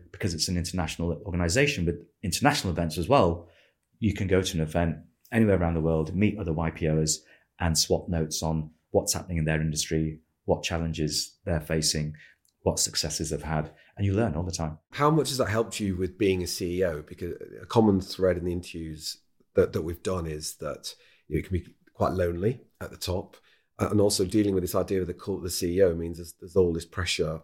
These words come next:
Speaker 2: and attention on you as well. Is it really helpful having somewhere where you can share those experiences as well as learn from people?
Speaker 1: It's hugely valuable. And so what I'd say is that if I had something troubling me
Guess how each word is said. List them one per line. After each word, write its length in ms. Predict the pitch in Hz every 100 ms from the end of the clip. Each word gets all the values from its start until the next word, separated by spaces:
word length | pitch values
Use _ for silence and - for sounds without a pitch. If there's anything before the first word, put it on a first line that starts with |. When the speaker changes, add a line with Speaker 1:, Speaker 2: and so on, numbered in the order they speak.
| -
Speaker 2:
and 100 | 87
attention 460 | 82 92 92 -
on 100 | 80
you 180 | 87 82
as 100 | 80
well. 420 | 92 98 73 65 _ - -
Is 160 | 110
it 100 | 123
really 220 | 110 110 98
helpful 260 | 101 92
having 180 | 90 90
somewhere 360 | - 92 85 85
where 140 | 85
you 100 | 85
can 120 | 87
share 300 | - 85 82
those 200 | 82 82
experiences 840 | - - 87 80 71 - 73 69 - _ _ -
as 140 | 80
well 180 | 92 87
as 120 | 80
learn 240 | 87 90
from 200 | 90 78
people? 320 | 76 78 - -
Speaker 1:
It's 320 | 87 - -
hugely 300 | 113 101 90
valuable. 540 | 82 78 78 76 - -
And 160 | 104 87
so 440 | - 98 90 87 - _ _
what 140 | - 101
I'd 180 | 101 -
say 340 | - 90 87
is 200 | 78 -
that 240 | 92 82 - _
if 160 | 98 -
I 120 | 110
had 240 | 104 98
something 320 | - 92 87 82
troubling 400 | - 82 73 71
me 240 | 67